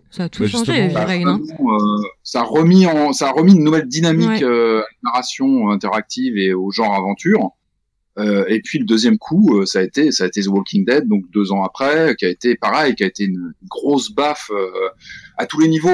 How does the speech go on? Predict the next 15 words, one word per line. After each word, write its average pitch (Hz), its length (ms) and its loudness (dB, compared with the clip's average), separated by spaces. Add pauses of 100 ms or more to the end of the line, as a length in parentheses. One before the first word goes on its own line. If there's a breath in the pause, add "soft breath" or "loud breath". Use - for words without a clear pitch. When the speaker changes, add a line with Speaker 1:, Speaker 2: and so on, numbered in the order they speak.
(100)
Speaker 3:
hein, 139 300 2
euh, 107 840 2
scénaristique, 123 1000 -4
complémentarité 147 920 -2
dans 120 180 -2
un 117 80 -2
univers 120 420 -4
déjà 120 240 -2
existant, 196 480 -4
parce 139 160 -4
que 143 80 -4
c'est 151 120 -4
vrai 160 80 0
qu'on 143 120 -6
parlait, 151 400 0